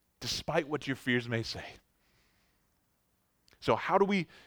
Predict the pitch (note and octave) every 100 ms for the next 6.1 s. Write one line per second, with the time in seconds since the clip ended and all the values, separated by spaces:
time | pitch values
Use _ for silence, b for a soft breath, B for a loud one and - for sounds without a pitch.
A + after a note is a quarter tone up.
0 | b - - E3 D3+ C#3+ C#3 C#3+ C3+ B2
1 | A#2+ A#2 A2+ A#2 - - A2 F#2+ - -
2 | F2 - _ _ _ _ _ _ _ _
3 | - - A#2 A2+ B B B C3+ F3 D#3
4 | E3+ F#3 C3 - b b - - F3+ -
5 | - _ - C3 B2 B2+ D3+ - B2 G#2+